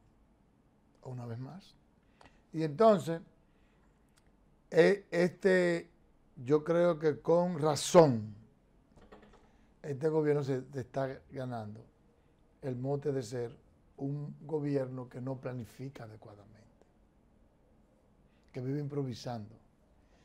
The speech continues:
y que vive cometiendo, por esa misma razón, una multiplicidad de errores que son, eh, prácticamente imperdonables. Yo creo que es hora, es hora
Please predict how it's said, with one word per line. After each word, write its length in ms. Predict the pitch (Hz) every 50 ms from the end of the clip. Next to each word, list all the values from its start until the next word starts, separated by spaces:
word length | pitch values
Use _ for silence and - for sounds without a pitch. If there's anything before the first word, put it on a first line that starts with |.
| _ _ _ _
y 100 | - 151
que 140 | 139 143 131
vive 220 | 127 135 139 143 139
cometiendo, 640 | 147 156 147 139 123 110 - 135 131 123 120 120 113 - _
por 160 | - 120 120
esa 200 | 123 123 - 135
misma 280 | 127 127 127 127 123 120
razón, 320 | 117 113 107 - 110 104 107 110 110 _ _ _ _ _ _ _ _ - - - -
una 280 | 123 127 139 147 151 143
multiplicidad 960 | 143 143 143 135 127 143 131 123 131 123 127 131 127 120 117 120 131 131 135
de 280 | 139 131 131 120 127 - -
errores 680 | 143 117 107 110 135 135 151 135 123 120 113 - - _ _ _ _ _ _ _ _ _ _ -
que 120 | - 127
son, 520 | 107 98 123 131 131 139 139 143 139 139 - - - - - _ _ _ _ _ _ _ _ _ _ _ _ _
eh, 640 | - 135 123 123 120 117 117 110 107 104 101 98 101 - - _ _ _ _ _ _ _ _ _ _ _ _ _ _ _ _ _
prácticamente 640 | - 123 131 135 147 147 143 143 139 139 139 139 131
imperdonables. 960 | 131 117 113 127 117 113 110 104 101 98 98 - - - - - - - - _ _ _ _ _ _ _ _ _ _ _ _
Yo 120 | 143 139
creo 180 | 135 156 160 156
que 80 | 156 175
es 140 | 147 -
hora, 360 | 160 151 147 151 185 214 - - _ _ _ _ _ _ _ _ _ _ _ _ _ _ _ _ _ _ _ -
es 160 | 120 110 - -
hora 340 | 127 131 135 151 160 165